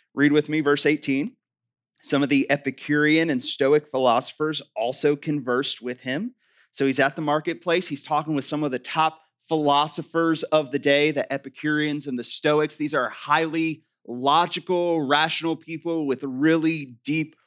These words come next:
worldviews and really high intellect.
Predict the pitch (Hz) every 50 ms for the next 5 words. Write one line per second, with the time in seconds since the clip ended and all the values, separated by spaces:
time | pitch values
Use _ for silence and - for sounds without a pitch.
0 | _ - 120 127 131 147 160 165 165 170 139 123 156 156 156 156 139 135 117 113
1 | 120 120 127 147 165 165 160 160 156 151 - - - - 127 135 143 147 151 156
2 | 147 - 143 147 151 147 - 156 151 156 160 175 - -